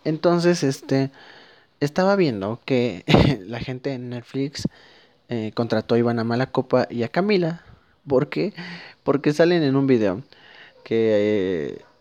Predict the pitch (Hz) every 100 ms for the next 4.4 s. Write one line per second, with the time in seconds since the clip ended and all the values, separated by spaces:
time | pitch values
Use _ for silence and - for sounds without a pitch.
0 | - 135 127 143 127 120 117 120 127 143
1 | 151 147 139 120 92 - 113 113 120 131
2 | 135 123 123 120 139 - 110 110 - -
3 | 127 123 135 120 107 - 107 110 104 123
4 | - 131 156 160